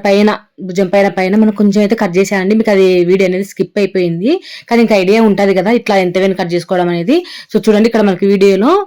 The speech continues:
హ్యాండ్ కు పైన నేను కట్ చేశాను చూడండి, అది అనేది నేను వీడియో అనేది మిస్ అయిపోయింది, కానీ మీరు అందాజుగా అయితే కటింగ్ అయితే చేసేసేయండి. ఇప్పుడు వచ్చేసి లైనింగ్ మొత్తము ఈ విధంగా ఒరిజినల్ పీస్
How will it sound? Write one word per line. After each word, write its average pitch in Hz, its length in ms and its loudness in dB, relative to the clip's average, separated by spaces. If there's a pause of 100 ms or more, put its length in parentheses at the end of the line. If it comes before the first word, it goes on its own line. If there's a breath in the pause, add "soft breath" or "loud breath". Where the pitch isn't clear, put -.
(300 loud breath)
హ్యాండ్ 226 240 0
కు 254 140 2
పైన 202 240 0
నేను 208 160 0
కట్ 170 140 -6
చేశాను 196 300 0
చూడండి, 190 320 0 (140)
అది 190 160 0
అనేది 196 280 2
నేను 233 140 2 (440)
వీడియో 208 180 0
అనేది 226 200 0
మిస్ - 140 -12
అయిపోయింది, 196 420 0 (340 loud breath)
కానీ 240 180 2
మీరు 233 140 4
అందాజుగా 190 280 -4
అయితే 202 180 -6
కటింగ్ 185 240 -6
అయితే 185 180 -8
చేసేసేయండి. 185 580 -2 (360 loud breath)
ఇప్పుడు 214 180 2
వచ్చేసి 233 320 2
లైనింగ్ 226 320 2
మొత్తము 214 380 -2 (680 loud breath)
ఈ 247 40 4 (100)
విధంగా 208 320 2 (160)
ఒరిజినల్ 208 380 0
పీస్ 220 180 2